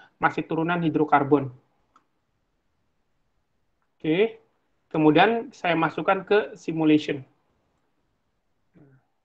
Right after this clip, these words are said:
Saya pilih dulu material stream-nya berupa feed. Saya kasih ganti nama. Nah,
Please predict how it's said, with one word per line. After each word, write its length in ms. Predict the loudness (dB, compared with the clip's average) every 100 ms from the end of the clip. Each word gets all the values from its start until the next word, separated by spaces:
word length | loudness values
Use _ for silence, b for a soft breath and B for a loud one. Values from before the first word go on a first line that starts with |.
| _ _ _ _ _ _ _ _ _ _ _ -2
Saya 160 | 0 6
pilih 200 | 8 8
dulu 320 | 8 6 4
material 400 | 2 -2 -2 -4
stream-nya 560 | -6 -6 -2 -2 -2 -6 _ _ _ _ _ _ _ _ 0
berupa 320 | 0 2 -2 4
feed. 240 | 4 4 0 _ _ _ _ _ -12
Saya 80 | -10
kasih 240 | -10 -10
ganti 320 | -8 -8 -8 -14
nama. 280 | -12 -14 -16 _ _ _ _ _ _ _ _ _ _ _ _ _ -20 -20 _ _ _ _ _ _ -6
Nah, 160 | -6